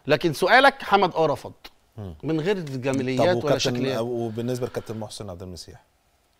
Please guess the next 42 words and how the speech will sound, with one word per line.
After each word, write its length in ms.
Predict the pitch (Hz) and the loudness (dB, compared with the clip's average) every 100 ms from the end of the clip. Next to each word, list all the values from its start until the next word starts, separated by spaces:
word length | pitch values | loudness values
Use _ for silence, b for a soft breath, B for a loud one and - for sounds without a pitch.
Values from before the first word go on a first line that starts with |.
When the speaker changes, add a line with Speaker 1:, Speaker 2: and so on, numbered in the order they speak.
| _ 123 | _ -2
Speaker 1:
هو 240 | 131 127 | 0 0
بيقولوا 320 | 127 131 170 170 | -2 -2 2 2
إن 60 | |
الكابتن 360 | 143 165 - 147 | 0 -2 -2 -2
محسن 240 | 165 - 139 | -2 -2 -4
مش 200 | 127 135 | -4 -6
مدير 180 | 147 | -6
كورة، 260 | 143 151 107 | -6 -8 -8
Speaker 2:
آه، 180 | - 123 | -12 -4
Speaker 1:
بيقولوا 280 | 123 165 156 | 0 2 4
إنه 100 | 151 | 2
Speaker 2:
مشرف 160 | 151 | 2
عام. 80 | 113 | 2
Speaker 1:
مستشار 560 | 143 135 170 175 156 131 - | 0 4 6 6 4 -4 -6
أو 140 | 139 135 | -4 -2
مشرف 440 | 156 151 139 - | -2 -2 -6 -2
عام 240 | 123 151 127 | 0 0 0
على 140 | 127 | 0
Speaker 2:
آه. 40 | |
Speaker 1:
المجلس 320 | - 160 175 147 | -2 -2 -2 2
زي 140 | 175 | 4
المنصب 320 | 180 190 180 | 4 0 -2
اللي 120 | 156 | -6
كان 120 | 151 156 | -6 -8
فيه 120 | 190 | -6
كابتن 180 | 180 135 | -2 0
Speaker 2:
أيوة، 140 | 170 | 0
بس 140 | 185 | 0
Speaker 1:
علي. 80 | 101 | -2
Speaker 2:
هيتدخل 480 | 101 107 123 151 135 | -2 -2 -2 -2 -6
في، 340 | - 117 113 | -6 -6 -6
برضه 540 | 110 101 104 135 156 151 | -8 -10 -6 -6 -4 -8
في 140 | - | -6
ال-، 400 | 127 113 120 120 | -8 -8 -8 -8
مع 420 | 120 113 110 117 110 | -10 -14 -12 -8 -6
كابتن 300 | - - 123 | -8 -10 -10
حمد 220 | 196 147 | -4 -2
Speaker 1:
وفقا 260 | 160 - | 0 0
Speaker 2:
دايركت. 260 | 143 147 175 | 2 2 2
Speaker 1:
لتصريحات 360 | 135 117 160 - | 0 -2 -2 0
Speaker 2:
آه. 20 | |
Speaker 1:
حمد 340 | 170 185 170 | -4 -4 -6